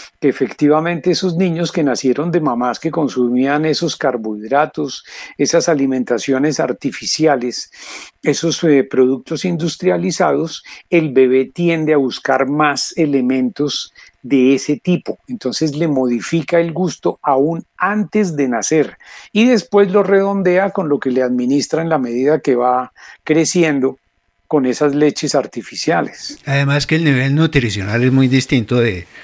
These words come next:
Speaker 2: de una buena fruta, verduras, en fin, a una situación lamentable que muchas familias,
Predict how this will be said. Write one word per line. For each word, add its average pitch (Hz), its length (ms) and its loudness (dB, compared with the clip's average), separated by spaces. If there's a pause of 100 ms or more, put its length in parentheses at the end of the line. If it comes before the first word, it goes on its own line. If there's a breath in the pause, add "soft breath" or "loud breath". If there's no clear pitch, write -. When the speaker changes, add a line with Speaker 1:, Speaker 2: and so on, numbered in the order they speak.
(180 loud breath)
Speaker 2:
de 117 160 0
una 120 260 2
buena 120 760 0
fruta, 110 800 2
verduras, 101 880 0
en 92 100 -4
fin, 110 260 -2 (560 loud breath)
a 110 120 -2
una 127 200 2
situación 123 480 0
lamentable 123 540 0
que 123 100 -4
muchas 104 320 -2
familias, 104 580 -2